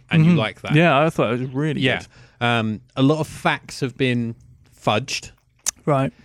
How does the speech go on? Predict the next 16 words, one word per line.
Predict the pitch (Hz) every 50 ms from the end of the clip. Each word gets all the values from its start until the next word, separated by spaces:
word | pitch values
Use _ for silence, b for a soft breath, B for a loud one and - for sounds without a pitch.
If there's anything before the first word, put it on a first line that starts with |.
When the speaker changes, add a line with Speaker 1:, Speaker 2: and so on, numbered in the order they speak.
| b b b
Speaker 1:
Uh, | 113 110 110 110 107 104 101 101 95 - - _ _ -
and | 123 123 117 117
I | 120 120
don't | 139 147
think | 180 160 156 143
it's | 131 -
Speaker 2:
Dramatised. | - 135 123 127 127 127 - - - b b b b b b b b b
Speaker 1:
Yeah, | 240 247 240 196 139 117 113 120
Speaker 2:
<laughs> | -
Speaker 1:
well, | - 240 247 247 240 240 240 240 240 233 - _ -
kind | - 226 190 139 110
of. | 107 107 113 117 - - 127
Perhaps | - 165 196 214 170 147
not | 165 175 180 175 151
as | 147 135
rose-tinted, | 139 151 151 151 147 - - - 156 135 117 - 107 101 117 - -